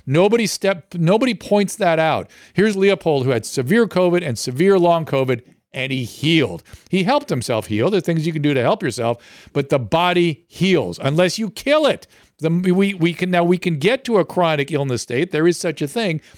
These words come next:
That seems not really to happen. People eventually heal from this thing. So all this, <gasps> "Oh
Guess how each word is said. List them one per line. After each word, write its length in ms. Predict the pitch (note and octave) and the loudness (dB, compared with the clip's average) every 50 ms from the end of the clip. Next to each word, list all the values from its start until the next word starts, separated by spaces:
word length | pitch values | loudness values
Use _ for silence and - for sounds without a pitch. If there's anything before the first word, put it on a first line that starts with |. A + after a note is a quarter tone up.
| _ - | _ -8
That 160 | - D3 C#3 | -6 -6 -6
seems 340 | - - F#3 F3+ F3+ F3 D#3 | -4 -4 -2 0 2 2 2
not 280 | D3 C3+ C#3+ C#3+ D3+ D3 | 0 0 0 0 0 0
really 220 | A#2+ B2 B2 A#2+ A#2+ | 0 2 2 2 2
to 100 | B2 A#2 | 2 0
happen. 480 | G2 A#2+ C3 C#3 C3+ - - F#2 D#2 - _ - - _ _ | 0 0 0 -2 -2 -4 -6 -8 -8 -10 _ -20 -20 _ _
People 300 | - D3 C#3+ D#3+ F3 F3 | -4 -4 0 2 4 2
eventually 640 | E3+ C3 C3 C3 B2+ A#2 - D3 C#3 C3 C3 A#2+ _ _ _ _ | 4 2 0 -2 -2 -2 -2 -2 -2 -2 -2 -4 _ _ _ _
heal 500 | _ - - D#3+ F#3 G3 G3 F3 D3+ B2+ | _ -8 -2 0 2 2 2 2 0 -2
from 260 | - - A#2 G#2+ G#2 | -4 -4 -4 -4 -4
this 180 | G2+ F#2 - | -4 -6 -6
thing. 260 | - C3 G2 F2+ D#2 - _ _ _ - _ - | -8 -8 -8 -8 -10 -12 _ _ _ -20 _ -6
So 180 | - D#3 D#3 | -4 -2 -2
all 300 | - - D#3 F3 G#3+ A#3 | -2 0 2 2 2 2
this, 320 | A3+ G#3+ F#3+ - - - F#3 | 4 2 2 2 0 -8 -12
<gasps> 40 | - | -8
"Oh 580 | F#2 A#2 C3+ D3 D3+ D#3+ D#3+ E3+ E3 D#3+ D3+ | -4 -2 0 2 2 2 2 2 0 0 -2